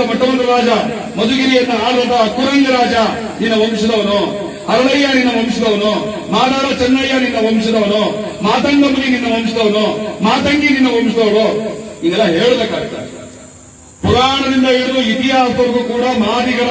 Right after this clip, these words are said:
ಅಸ್ಮಿತೆಗಳನ್ನ ಗುರುತಿಸುವಂತಹ ಎಲ್ಲ ಹೆಗ್ಗುರುತುಗಳನ್ನ ತೋರಿಸ್ಕೊಡ್ಬೇಕಾಗ್ತದೆ. ಕರ್ನಾಟಕದಲ್ಲಿ ದಲಿತ ಚಳವಳಿಯನ್ನ ಕಟ್ಟಿದಂತಹ ಪ್ರೊಫೆಸರ್ ಬಿ ಕೃಷ್ಣಪ್ಪ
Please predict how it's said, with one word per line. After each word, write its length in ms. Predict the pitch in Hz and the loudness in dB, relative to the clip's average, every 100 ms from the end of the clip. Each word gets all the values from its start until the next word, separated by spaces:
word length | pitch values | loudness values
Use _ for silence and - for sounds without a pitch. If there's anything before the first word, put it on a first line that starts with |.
| 214 | -2
ಅಸ್ಮಿತೆಗಳನ್ನ 680 | 202 220 254 240 233 226 202 | -4 -4 -2 -2 -2 -4 -4
ಗುರುತಿಸುವಂತಹ 880 | 208 - 247 233 220 196 240 254 - - - - | -4 -4 -4 -2 -2 -2 0 -2 -2 -8 -8 -2
ಎಲ್ಲ 220 | 247 277 | 0 2
ಹೆಗ್ಗುರುತುಗಳನ್ನ 760 | 226 196 262 320 330 277 247 | 2 0 2 2 2 2 0
ತೋರಿಸ್ಕೊಡ್ಬೇಕಾಗ್ತದೆ. 1080 | 262 233 202 220 202 208 170 156 - - - - - - - - - | 0 0 -2 -2 -2 -4 -6 -6 -8 -10 -12 -12 -14 -12 -8 -6 -2
ಕರ್ನಾಟಕದಲ್ಲಿ 640 | 247 262 285 285 262 254 - | 2 4 4 2 2 2 4
ದಲಿತ 360 | 269 277 254 | 2 2 0
ಚಳವಳಿಯನ್ನ 360 | 254 254 247 247 | 2 2 2 0
ಕಟ್ಟಿದಂತಹ 460 | 220 254 254 240 | -2 -2 0 -2
ಪ್ರೊಫೆಸರ್ 360 | 240 - 214 240 | -2 -2 0 0
ಬಿ 120 | 196 | 0
ಕೃಷ್ಣಪ್ಪ 520 | 277 262 226 285 208 | -2 0 -2 -2 -2